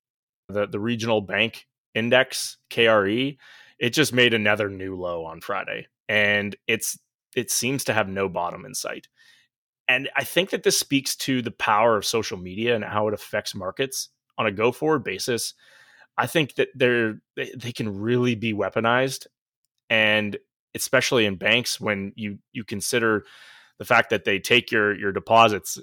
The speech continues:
and then they lend them out over long periods of time. And if people start to get scared about that proverbial Ponzi scheme that they run, well, it just so happens they don't have the money they gave you because they, they've lent it out. I've explained this on multiple podcasts.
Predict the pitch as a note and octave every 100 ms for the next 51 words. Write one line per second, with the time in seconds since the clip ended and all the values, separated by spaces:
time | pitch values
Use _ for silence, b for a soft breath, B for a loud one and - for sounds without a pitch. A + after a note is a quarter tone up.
0 | - G#2 G2+ G2+ G2 F#2 F#2+ A#2+ A2 G#2
1 | G#2 G#2 _ G#2 F#2+ F#2+ G#2 A2 G2+ G#2+
2 | G2+ F#2+ - G#2+ G#2 G2 F2+ - G#2 G#2
3 | G2+ - - _ _ A#2+ A#2+ A#2 - A2
4 | A2 F2+ - - - - A2+ A2+ G2 F#2
5 | G#2 G2+ G2+ A2 F#2+ - b b b -
6 | A2 B2 A#2 A2+ F#2 - A#2+ A#2+ A#2+ G#2+
7 | - - G2 G2 F#2+ G#2 F#2 F2+ F2 F2+
8 | b b b b b b _ B2+ E3 D#3
9 | - _ _ _ _ _ _ - B2+ F#3
10 | - D3 C#3 G3 C3+ G#2+ B2+ F3 F3 C#3+
11 | E3 E3+ D#3+ B2 A2 F#2+ E2+ D#2 E2+ E2
12 | G2 B2+ C3+ C3 D#3+ D3+ E3+ D#3 D3 D#3
13 | C#3 D#3+ D#3 D#3+ F3 G2+ G#2 A2 - C#3+
14 | D3+ C3+ A#2+ A#2+ B2+ - A2+ A#2 A#2 C3
15 | - - -